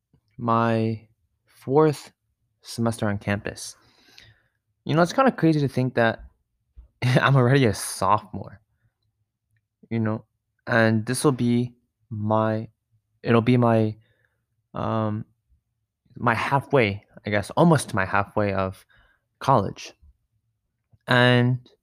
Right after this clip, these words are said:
you know, it's kinda interesting, you know, I,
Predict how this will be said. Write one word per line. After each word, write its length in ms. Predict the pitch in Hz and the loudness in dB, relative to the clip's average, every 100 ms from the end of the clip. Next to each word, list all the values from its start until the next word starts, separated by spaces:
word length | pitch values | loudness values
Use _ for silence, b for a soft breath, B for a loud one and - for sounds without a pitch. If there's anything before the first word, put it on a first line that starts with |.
| _ _ _ _ _ _ _ _ _ _ _ _ _ | _ _ _ _ _ _ _ _ _ _ _ _ _
you 80 | 156 | -2
know, 80 | 160 | -2
it's 160 | 147 - | -2 2
kinda 260 | 254 196 | 2 2
interesting, 540 | 139 165 131 - 98 101 | 0 -2 -2 -4 -6 -2
you 80 | |
know, 100 | 110 | 0
I, 360 | 113 113 113 - | 2 2 0 -4